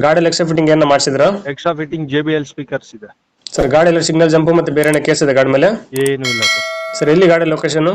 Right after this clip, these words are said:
Speaker 2: ಕೇರ್ಪುರಂ, ಬೆಂಗಳೂರು.
Speaker 1: ಓನರ್ ಡೀಲರ್ ಸರ್ ಮಾತಾಡೋದು?
Speaker 2: ಓನರ್, ಓನರ್.
Speaker 1: ಸರ್, ಹೆಸರು ಗಾಡಿ ನೀವೇ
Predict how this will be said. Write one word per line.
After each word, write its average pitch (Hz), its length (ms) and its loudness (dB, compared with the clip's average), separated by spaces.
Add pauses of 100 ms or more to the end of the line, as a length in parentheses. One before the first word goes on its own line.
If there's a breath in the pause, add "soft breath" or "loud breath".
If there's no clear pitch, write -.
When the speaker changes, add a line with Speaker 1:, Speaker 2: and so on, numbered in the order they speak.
(960)
Speaker 2:
ಕೇರ್ಪುರಂ, 143 420 -6 (280)
ಬೆಂಗಳೂರು. 117 300 -14 (100)
Speaker 1:
ಓನರ್ 175 200 4 (120)
ಡೀಲರ್ 160 240 2
ಸರ್ 147 160 -2
ಮಾತಾಡೋದು? 147 300 2 (640)
Speaker 2:
ಓನರ್, 139 320 -6
ಓನರ್. 120 200 -10 (140)
Speaker 1:
ಸರ್, 147 160 -2
ಹೆಸರು 185 280 2
ಗಾಡಿ 165 180 2
ನೀವೇ 170 120 4